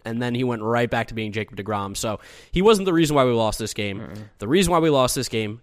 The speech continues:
Speaker 1: again, which has been the theme of pretty much the last two weeks here, has been the offense. The offense is ice cold. Jeff McNeil is lost.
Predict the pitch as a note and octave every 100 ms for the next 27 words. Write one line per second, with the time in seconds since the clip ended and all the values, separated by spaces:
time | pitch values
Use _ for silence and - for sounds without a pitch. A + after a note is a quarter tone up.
0 | - A#2 A#2 A#2 G2 F#2+ G#2+ - A2 C3
1 | B2 A2+ - C#3+ C3+ A2 G#2+ G#2 G2 -
2 | _ _ - - B3+ A3 - C3 B2+ A#2
3 | - A#2 C#3 C#3+ - G#2 F#2+ _ - A#2
4 | A2+ C3+ C3 A#2 - A1+ - - - -
5 | - A2+ D3 D#3+ F#3+ F3 - - A#2 B2+
6 | A2+ - F#2 D#2+ - D#3 F3 E3+ E3 D#3
7 | D3+ A2+ G#2 G2 - _ - A2 A#2 F2
8 | - -